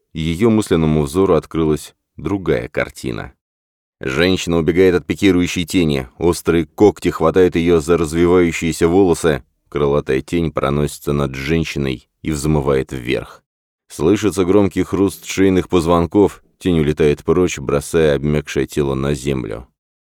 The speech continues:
Брат Никс пролетел мимо, и видение прервалось. Взмахнув крыльями,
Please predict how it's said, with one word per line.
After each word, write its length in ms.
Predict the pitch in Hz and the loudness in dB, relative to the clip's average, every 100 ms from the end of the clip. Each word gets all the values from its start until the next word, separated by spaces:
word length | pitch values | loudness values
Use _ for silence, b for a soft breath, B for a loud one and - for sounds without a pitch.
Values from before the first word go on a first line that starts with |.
| _ - | _ -8
Брат 300 | 80 120 - | 0 0 0
Никс 320 | 85 110 - | -2 -2 -4
пролетел 460 | 80 71 71 85 73 | -4 -2 -2 -2 -2
мимо, 460 | 78 92 73 65 - _ _ | -2 -2 -4 -6 -14 _ _
и 100 | 80 | -8
видение 540 | 76 76 76 90 85 | -6 -4 -2 -2 -2
прервалось. 840 | 73 80 73 71 82 73 58 - - _ _ _ | -2 -2 -2 0 0 0 -4 -8 -20 _ _ _
Взмахнув 520 | - 69 76 71 73 - | -10 -2 -2 -2 -6 -4
крыльями, 560 | 80 82 69 67 64 | -4 -4 -4 -6 -8